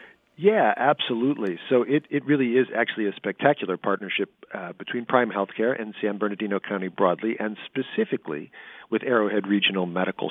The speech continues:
Center. So our students complete the majority of their clinical training, so the training where they're actually working with patients, inside the Arrowhead Regional Medical Center. So they are our clinical educational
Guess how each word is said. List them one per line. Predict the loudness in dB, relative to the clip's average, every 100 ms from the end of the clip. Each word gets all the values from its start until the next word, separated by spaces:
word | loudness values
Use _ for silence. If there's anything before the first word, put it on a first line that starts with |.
| -4
Center. | -6 -6 -6 -8 -16 -16 4
So | 4
our | 8 6 6
students | 0 -4 -8 -8 -12 -14 -18 -18 -20 _
complete | -8 -6 0 0 0 _ -2
the |
majority | 0 -2 2 4 4 4 2 0
of | 0 -4 -2
their | -2 -2 -4 -12
clinical | -8 -4 -2 -2 -4
training, | -4 -6 -6 -8 -10 -4
so | -4
the | -2
training | 0 0 0 0
where | 0
they're | 2 0 0
actually | -2 -2 -2 -2
working | -2 -2 -4 -8
with | -8 -6
patients, | -2 -2 -2 -8 -20 -20 -20 -18 -18 -20 -6
inside | -4 -2 0 2 2 0
the | 0
Arrowhead | 2 4 2 -2
Regional | -4 -2 0 0
Medical | -2 -2 -4 -4 -6 -6
Center. | -6 -6 -6 -6
So | -4
they | 0 2
are | 2 -2
our | -4 -8 -12 -8
clinical | -4 -4 0 0 0 -2
educational | -6 -4 -4 -2 0 0 -2 -6